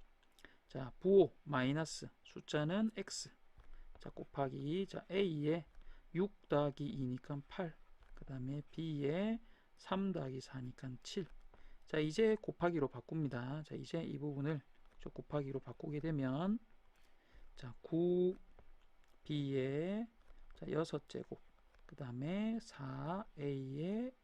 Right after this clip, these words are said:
제곱. 그죠? 이렇게 되겠죠. 자, 계산을 한번 해봅시다.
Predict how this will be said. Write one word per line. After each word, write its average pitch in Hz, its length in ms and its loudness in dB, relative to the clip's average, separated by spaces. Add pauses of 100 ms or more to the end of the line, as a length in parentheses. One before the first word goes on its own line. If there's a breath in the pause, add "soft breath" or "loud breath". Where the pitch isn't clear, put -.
제곱. - 320 -2 (560)
그죠? - 160 -12
이렇게 135 260 -4
되겠죠. 127 380 -8 (840 soft breath)
자, 120 220 -14
계산을 127 340 -4
한번 120 280 -6
해봅시다. 127 600 -2